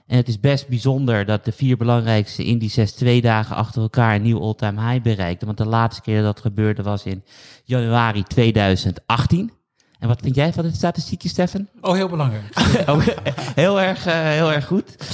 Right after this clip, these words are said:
Speaker 1: En ik vond het vooral een heel sterk teken dat de, de Russell tweeduizend weer is gaan meedoen.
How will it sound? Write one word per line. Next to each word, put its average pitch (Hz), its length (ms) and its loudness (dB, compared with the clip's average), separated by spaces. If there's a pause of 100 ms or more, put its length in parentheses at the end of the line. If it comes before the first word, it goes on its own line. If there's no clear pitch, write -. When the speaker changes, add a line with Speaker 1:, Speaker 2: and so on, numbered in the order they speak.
(320)
Speaker 1:
En 180 360 2
ik 180 120 -4
vond 196 140 -2
het 190 80 -4
vooral 202 240 2
een 185 60 4
heel 196 140 4
sterk 185 340 0
teken 180 280 0
dat 165 180 0
de, 147 280 2
de 139 100 4
Russell 165 320 2
tweeduizend 147 600 0
weer 123 240 2
is 110 200 -2
gaan 117 340 0
meedoen. 113 480 0